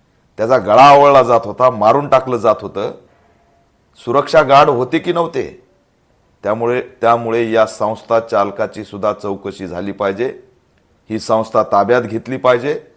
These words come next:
आणि हे प्रकरण सीआयडी आणि एसआयटी मार्फत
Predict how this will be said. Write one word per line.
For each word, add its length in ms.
आणि 180
हे 300
प्रकरण 540
सीआयडी 500
आणि 220
एसआयटी 400
मार्फत 380